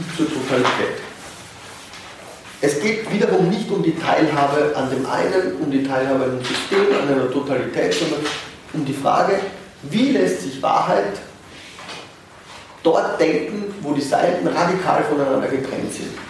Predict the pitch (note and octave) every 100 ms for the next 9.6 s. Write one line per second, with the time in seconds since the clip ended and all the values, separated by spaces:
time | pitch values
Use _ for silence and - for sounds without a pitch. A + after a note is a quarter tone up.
0 | - B3+ - - D3+ D#3 - - C#3+ C#3
1 | C3+ C3+ - - C#3 B2 C#3 - - -
2 | - - - - - - - - - -
3 | - - - - - - - - - -
4 | - - - - - - - - - -
5 | - - - E3 D#3+ D#3 F3 G#3+ F3+ E3
6 | E3 D#3+ D3+ B2 C#3 - - D3+ - -
7 | - - - - - - - - - -
8 | - - F#3+ F#3+ F3+ F#3+ F#3+ F3+ E3 D#3
9 | D#3+ - A#3+ B3+ D3 -